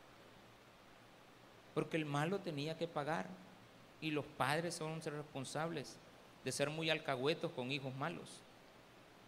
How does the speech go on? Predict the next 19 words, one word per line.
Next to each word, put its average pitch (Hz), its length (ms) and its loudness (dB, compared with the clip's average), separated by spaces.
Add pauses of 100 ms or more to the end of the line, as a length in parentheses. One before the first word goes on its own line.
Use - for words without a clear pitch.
(400)
Entonces, 277 420 6
a 175 140 12
veces 240 280 8
la 196 120 8
gente 247 280 6
se 220 120 4
siente 214 500 4
como 147 340 4
ofendida. 170 540 4 (1000)
Mire, 190 240 10
si - 140 2
yo 233 120 8
me 294 120 8
pongo 240 240 10
a 185 80 6
predicar 160 400 8
del 147 140 4
homosexualismo, 165 720 4
el 180 120 4